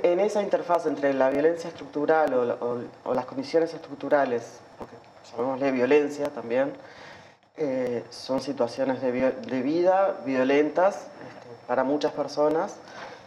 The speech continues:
eh, sobre las que se aplican las, las políticas de seguridad. Eh, además hay una violencia en el ejercicio cotidiano de, la,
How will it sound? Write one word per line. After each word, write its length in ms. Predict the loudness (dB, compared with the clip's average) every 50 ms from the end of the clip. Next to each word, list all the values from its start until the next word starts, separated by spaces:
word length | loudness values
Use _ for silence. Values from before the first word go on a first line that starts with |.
| -20 -20 -20 -20 _ -20 -20 -20 -20 -20
eh, 320 | -18 -16 -12 -12 -10 -12 -12 -14 -4 0
sobre 200 | 2 2 4 4
las 160 | 2 0 0
que 100 | -4 -4
se 140 | 0 2 0
aplican 400 | 2 2 -2 -2 0 2 0 0
las, 100 | 0 -4 -8 -14 -16 -16
las 80 | -16 -8
políticas 500 | -4 -4 -4 -4 -4 -8 -8 -6 -4 -4
de 80 | -4
seguridad. 540 | -4 -4 -6 -8 -8 -6 -4 -2 0 -2 -2 -4 -8 -18 -20 -20 -20 -20 -20 -20 -20 -16 -8 -4
Eh, 380 | -2 -2 0 0 0 2 2 2
además 540 | 2 4 4 4 4 4 4 2 2 2 2
hay 100 | 0 2
una 100 | 2 2 2
violencia 460 | 4 4 6 6 6 4 4 2 2 2
en 60 | 2
el 40 | 2
ejercicio 440 | 2 0 -4 -6 -6 -2 0 2
cotidiano 520 | 2 2 0 0 0 2 4 4 6 6 6
de, 80 | 6
la, 200 | 6 4 2 -2